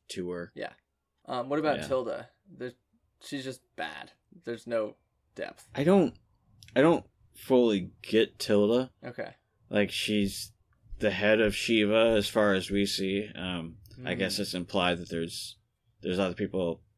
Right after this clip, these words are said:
Speaker 1: um, above her, but we don't really understand what her motives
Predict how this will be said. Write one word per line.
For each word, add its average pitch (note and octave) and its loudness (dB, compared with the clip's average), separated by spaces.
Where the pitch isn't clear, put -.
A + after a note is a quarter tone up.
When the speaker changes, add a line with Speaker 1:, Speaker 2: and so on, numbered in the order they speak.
Speaker 1:
um, F2 -8
above G2+ 2
her, F2+ 0
but F#2 -2
we G#2+ 4
don't A#2 4
really G#2+ 2
understand G#2 -2
what F#2+ -2
her G2+ -2
motives F#2+ 0